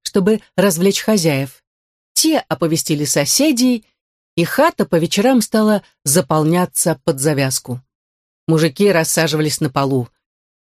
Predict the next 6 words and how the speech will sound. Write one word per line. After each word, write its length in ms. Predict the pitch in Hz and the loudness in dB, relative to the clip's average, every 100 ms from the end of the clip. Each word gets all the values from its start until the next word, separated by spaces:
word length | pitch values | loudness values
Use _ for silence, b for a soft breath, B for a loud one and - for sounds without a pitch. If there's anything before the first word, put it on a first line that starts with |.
| _ | _
«Приступай, 760 | 190 - 185 - 214 226 156 - _ | -2 0 -2 2 2 2 -2 -8 _
Владимировна, 880 | 156 156 202 208 190 170 151 131 _ | -2 2 2 2 2 0 -2 -4 _
слушаем!» 800 | - 185 269 - 170 139 123 _ _ _ _ _ _ _ _ _ _ | -2 0 0 0 0 -2 -6 _ _ _ _ _ _ _ _ _ _
Сидели, 640 | - - 147 127 185 247 226 | -6 -4 -2 0 0 2 2
не 180 | 214 196 | 2 0
шелохнувшись. 880 | - 175 165 156 135 - 131 - | -2 -4 -2 -4 -4 -6 -6 -8